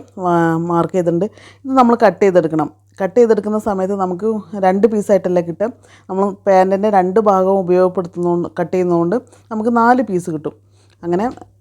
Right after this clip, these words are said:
കട്ട് ചെയ്തിട്ടുള്ള, ഏഹ്, നാല് റൗണ്ടുകളാണ് കേട്ടോ. റൗണ്ടിൽ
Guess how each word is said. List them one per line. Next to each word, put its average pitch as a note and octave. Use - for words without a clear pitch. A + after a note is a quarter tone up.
കട്ട് F#3
ചെയ്തിട്ടുള്ള, F#3+
ഏഹ്, E3+
നാല് F3+
റൗണ്ടുകളാണ് E3
കേട്ടോ. D#3
റൗണ്ടിൽ A#3+